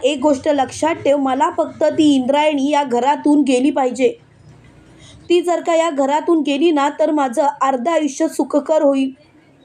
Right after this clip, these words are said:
तेवढ्यात मात्र इंदू बोलते, "वा मोठ्या बाई, वा.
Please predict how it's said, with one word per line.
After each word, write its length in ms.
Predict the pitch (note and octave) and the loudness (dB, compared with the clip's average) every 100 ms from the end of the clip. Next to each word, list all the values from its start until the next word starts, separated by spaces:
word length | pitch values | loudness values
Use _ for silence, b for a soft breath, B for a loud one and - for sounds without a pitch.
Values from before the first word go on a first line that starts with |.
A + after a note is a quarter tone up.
| _ _ _ _ _ B B B - | _ _ _ _ _ B B B -2
तेवढ्यात 340 | C4 C4 C#4+ | 2 2 0
मात्र 240 | C#4+ C#4 C#4 | -4 -2 0
इंदू 380 | D4+ C4+ C4 D4 | 0 0 -2 0
बोलते, 340 | D4+ C4+ C#4+ | -2 0 0
"वा 240 | B3 B3+ | 0 0
मोठ्या 340 | D#4+ D#4+ C4+ D4 | 0 0 -2 -2
बाई, 240 | C4+ D4+ | 0 -2
वा. 240 | C#4 C4 | -2 -2